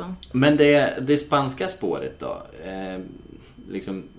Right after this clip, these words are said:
de här spanska spelarna pratar ju till exempel inte språket och så här. Men är det,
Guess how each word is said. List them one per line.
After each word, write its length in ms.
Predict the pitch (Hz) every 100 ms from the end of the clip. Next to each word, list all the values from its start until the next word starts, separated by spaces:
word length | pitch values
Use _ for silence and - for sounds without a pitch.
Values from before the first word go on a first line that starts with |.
| -
de 160 | 107
här 120 | 120
spanska 360 | 120 107 98 113
spelarna 420 | 113 117 113 110
pratar 320 | 101 98 90 87
ju 320 | 87 87 -
till 140 | - 90
exempel 360 | 82 82 78
inte 200 | 82 78
språket 680 | - - 98 104 101 95 90
och 80 | 90
så 100 | 87
här. 160 | 82 - - - -
Men 440 | - 95 98 98 - - _ _ _ _ _ - - -
är 160 | 117
det, 200 | 113 110